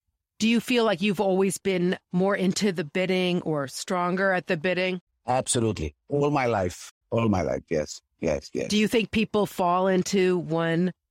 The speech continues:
Speaker 1: or the other camp? Or do you think that's just you and maybe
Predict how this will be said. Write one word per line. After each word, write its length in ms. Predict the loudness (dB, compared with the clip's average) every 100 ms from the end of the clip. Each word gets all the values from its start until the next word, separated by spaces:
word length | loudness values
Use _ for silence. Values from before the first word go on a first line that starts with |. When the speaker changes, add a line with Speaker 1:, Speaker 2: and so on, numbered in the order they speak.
| _ -4
Speaker 1:
or 100 | 0
the 180 | 0
other 240 | 0 0 -2
camp? 420 | -2 -2 -2 -4 _ _ -4
Or 180 | -2
do 120 | 0 -2
you 120 | -2
think 380 | -2 -2 -2 -4
that's 280 | -4 -4 -6
just 260 | -6 -4
you 560 | -8 -4 0 2 2 2
and 160 | 2 0
maybe 320 | -2 -2